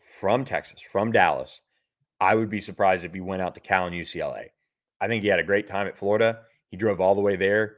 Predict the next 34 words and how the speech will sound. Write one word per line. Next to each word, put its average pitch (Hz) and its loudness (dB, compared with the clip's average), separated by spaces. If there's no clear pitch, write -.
drove 82 -6
all 92 2
the 101 2
way 98 2
back. 101 2
That 85 -4
took - -10
your 95 -8
Friday 104 2
to 101 -8
drive 107 0
there. 107 0
That 92 -10
took - -20
your - -20
Sunday 98 -4
to 101 -2
drive 98 0
back. 107 2
That's - -2
what 113 -8
your 120 -2
family's 120 2
gonna 107 -2
have 107 -2
to 101 -10
deal 117 -2
with. 107 -2
And 123 -6
Gainesville 123 0
isn't 123 -4
the 127 -8
easiest 120 -6
place 135 0